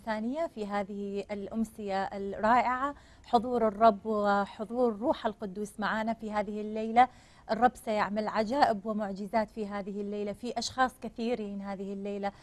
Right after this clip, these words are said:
راح يتحررون، في أشخاص كثيرين راح تتغير مجرى حياتهم. نشكر الرب، نشكر الرب في هذه الليلة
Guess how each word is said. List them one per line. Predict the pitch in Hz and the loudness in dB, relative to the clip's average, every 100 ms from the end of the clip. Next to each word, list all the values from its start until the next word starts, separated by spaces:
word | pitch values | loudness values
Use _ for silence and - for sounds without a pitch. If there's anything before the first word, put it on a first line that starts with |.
| - - | -10 -2
راح | 220 240 | -2 -2
يتحررون، | 240 - 240 277 339 392 | -6 -2 2 2 0 -2
في | - 254 - | -4 -4 -4
أشخاص | - 277 262 - | 0 0 0 -8
كثيرين | 247 247 269 320 311 220 - - 240 | -8 -6 -4 -2 -2 -4 -10 -2 -2
راح | - | -2
تتغير | 208 240 - 226 214 233 302 254 214 | -8 -8 -8 -8 -2 0 2 2 2
مجرى | 214 208 202 | 0 0 0
حياتهم. | - 196 190 185 - 185 - - - | 0 -6 -6 -8 -12 -16 -18 -18 -6
نشكر | 349 - - 240 | -4 -4 -4 -4
الرب، | 208 214 196 214 | 0 0 0 0
نشكر | 233 302 - 247 240 | -2 -2 -6 -6 -2
الرب | 233 233 | -2 -4
في | 233 | -4
هذه | 214 214 208 214 | -2 -2 -2 -6
الليلة | 214 220 220 220 | -6 -4 0 0